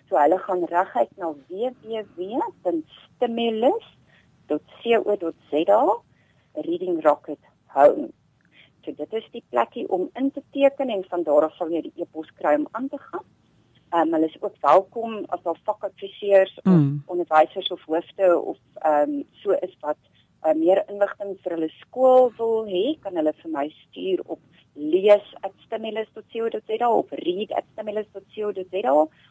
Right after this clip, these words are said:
Speaker 1: of sommer reguit vir my, lotta at stimulus dot co dot Z A. My telefoonnommer is ook op die, ehm, webtuiste. Ek, ek beveel net aan dat hulle op my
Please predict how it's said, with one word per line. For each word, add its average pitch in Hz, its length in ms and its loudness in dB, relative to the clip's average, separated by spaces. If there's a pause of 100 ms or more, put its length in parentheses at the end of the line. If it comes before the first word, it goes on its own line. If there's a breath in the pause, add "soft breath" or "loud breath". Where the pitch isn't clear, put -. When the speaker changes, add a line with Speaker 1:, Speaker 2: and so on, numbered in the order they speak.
Speaker 1:
of - 140 -20
sommer 185 220 0
reguit 254 440 0
vir 233 100 -10
my, 196 180 2 (240)
lotta 214 400 0
at 151 120 -4 (140)
stimulus 151 420 -8 (100)
dot 151 100 -20 (120)
co 139 140 -10
dot - 220 -20 (100)
Z 254 160 -2
A. 311 220 6 (420 soft breath)
My 147 260 0
telefoonnommer 233 560 -2
is 233 220 -8
ook 247 180 -2 (100)
op 214 120 -16 (100)
die, 208 340 -10
ehm, 160 360 2 (320)
webtuiste. 254 640 -2
Ek, - 340 -2
ek 160 180 -8
beveel 220 360 -6
net 208 220 -6
aan 208 180 -2
dat 190 140 2
hulle 170 140 -6
op - 140 -8
my 277 100 -14